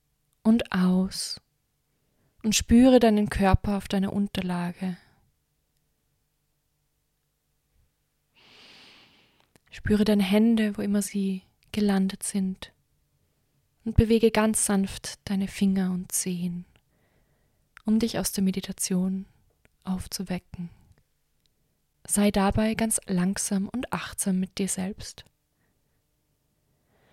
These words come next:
Atme nochmal tief ein und aus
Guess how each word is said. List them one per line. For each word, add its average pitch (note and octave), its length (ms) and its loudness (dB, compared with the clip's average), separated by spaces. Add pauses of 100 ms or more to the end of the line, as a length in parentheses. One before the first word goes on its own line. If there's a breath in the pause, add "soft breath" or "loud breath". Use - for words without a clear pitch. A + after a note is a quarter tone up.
(1080)
Atme G#3 340 2
nochmal A3 320 4
tief - 460 2
ein G#3+ 580 4 (100)
und G3 220 -4
aus F#3 680 -2